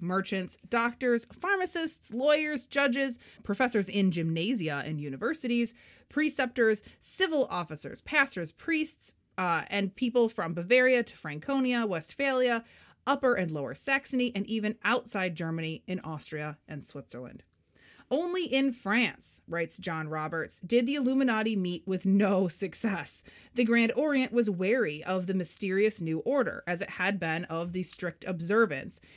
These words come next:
and if, as was later alleged, an attempt was made to penetrate it, it certainly failed."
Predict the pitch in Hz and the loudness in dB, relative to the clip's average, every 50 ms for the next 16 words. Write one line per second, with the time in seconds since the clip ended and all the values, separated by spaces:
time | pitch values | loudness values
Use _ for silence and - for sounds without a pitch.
0 | - - _ _ 226 226 247 269 277 233 - 180 170 180 214 - - - - _ | -20 -20 _ _ 2 4 4 4 4 2 0 0 0 0 -2 -4 -8 -18 -20 _
1 | - 185 175 170 170 165 175 170 165 156 156 160 170 185 247 311 262 190 165 156 | -6 -4 -2 -2 -2 -4 -2 -2 -2 -2 0 0 2 2 2 4 4 2 2 0
2 | 143 131 127 131 175 196 - - 196 196 190 190 - - 202 208 226 - 262 269 | -2 -4 -6 -6 -6 -8 -8 -4 -2 -2 -2 -2 -4 -4 -2 -2 -2 -2 -4 -6
3 | 262 214 185 165 160 160 - 180 - - - 392 427 381 262 - 202 185 180 180 | -4 -2 0 0 0 -2 -4 -8 -12 -4 -2 0 0 0 -2 0 0 0 0 0
4 | 170 165 - _ - 185 - - - 202 185 - 156 156 151 147 - - - - | -2 -4 -4 _ -6 -6 -4 -2 0 0 0 -2 -4 -6 -6 -8 -10 -14 -16 -18
5 | - - - | -18 -20 -20